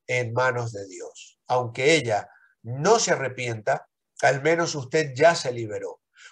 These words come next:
Usted es responsable de perdonar, no de servir como el Espíritu Santo en la vida de otros.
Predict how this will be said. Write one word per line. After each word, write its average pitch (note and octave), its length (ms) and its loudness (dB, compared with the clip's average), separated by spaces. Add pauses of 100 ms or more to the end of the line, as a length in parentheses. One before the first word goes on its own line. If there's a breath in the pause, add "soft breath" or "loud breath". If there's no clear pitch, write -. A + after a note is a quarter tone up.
Usted C#3+ 340 0
es F3+ 120 6
responsable D#3+ 960 2
de C3+ 120 0
perdonar, G#2 540 -6 (160)
no E3 680 2 (380)
de D3 220 2
servir D3+ 680 0 (420 soft breath)
como D3 540 4
el B2+ 140 -2
Espíritu C#3 500 -4
Santo D3+ 720 2
en A#2+ 160 -4
la A2+ 100 2
vida C3+ 260 4
de A#2 120 0
otros. - 560 0